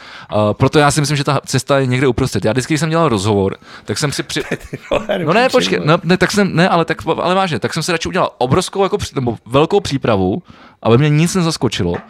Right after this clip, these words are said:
Speaker 1: A když ten člověk jako, protože ono to-, totiž ten rozhovor s-, s-, různě záleží, nebo hlavně záleží na tom,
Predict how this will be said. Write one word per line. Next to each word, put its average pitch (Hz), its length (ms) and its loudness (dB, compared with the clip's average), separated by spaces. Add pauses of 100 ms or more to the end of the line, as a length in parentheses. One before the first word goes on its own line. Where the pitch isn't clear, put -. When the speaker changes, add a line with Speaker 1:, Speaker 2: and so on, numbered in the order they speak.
(520)
Speaker 1:
A 110 80 0
když 131 140 2
ten 170 120 0
člověk 170 260 -2
jako, 170 320 0 (240)
protože - 180 -4
ono 180 200 0
to-, - 120 -2 (180)
totiž 175 320 2
ten 156 200 0
rozhovor 147 440 0
s-, - 180 -10
s-, - 120 -10
různě 143 360 0
záleží, 131 440 2
nebo 139 220 2 (460)
hlavně 143 280 0
záleží 135 340 -2
na 127 140 -2
tom, 143 320 -2